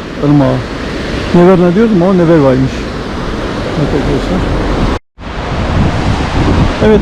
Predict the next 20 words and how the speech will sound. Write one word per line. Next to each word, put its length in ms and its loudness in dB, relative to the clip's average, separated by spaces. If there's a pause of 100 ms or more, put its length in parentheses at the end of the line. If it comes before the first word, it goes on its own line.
Neverva 360 6
Irmağı 460 4
ve 80 4
Mostar 380 2 (120)
burası 220 0
arkadaşlar. 680 4 (540)
İki 140 4
buçuk 200 4
saatlik 380 2
yolculuktan 500 4
sonra 340 2
buraya 220 6
geldim. 300 4 (680)
Size 160 4
geniş 300 4
olarak 340 2
buraları 420 4
video 200 4
olarak 280 4
çekeceğim 480 2